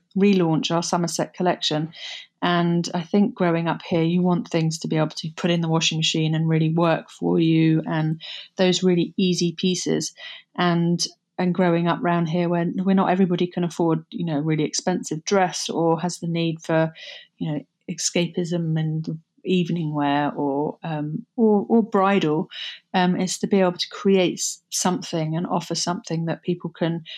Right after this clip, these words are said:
really afford, those sort of day pieces. So that's all relaunching, um, in, uh, imminently, and hopefully in about a month's time, um, and, uh, the beginning of March.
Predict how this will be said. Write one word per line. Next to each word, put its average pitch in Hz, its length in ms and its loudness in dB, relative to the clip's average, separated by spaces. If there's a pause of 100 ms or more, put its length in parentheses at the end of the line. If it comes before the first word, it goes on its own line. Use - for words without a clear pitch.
(240)
really 196 300 6
afford, 170 540 2
those 165 280 0
sort 165 140 -8
of - 60 -20
day 170 240 2
pieces. 165 600 -2
So 175 260 0 (400)
that's - 300 0
all 160 140 2
relaunching, 160 800 2 (320)
um, 165 420 -4 (240)
in, 160 640 -2
uh, 156 460 -2 (600)
imminently, 180 720 2
and 208 220 -2
hopefully 180 420 -2
in 160 60 -2
about 170 240 0
a 175 40 -4
month's 170 280 -4
time, 190 340 0 (460)
um, 180 680 2 (160)
and, 180 640 2
uh, 180 180 2
the 170 80 0
beginning 175 320 0
of 160 120 -6
March. 175 500 -2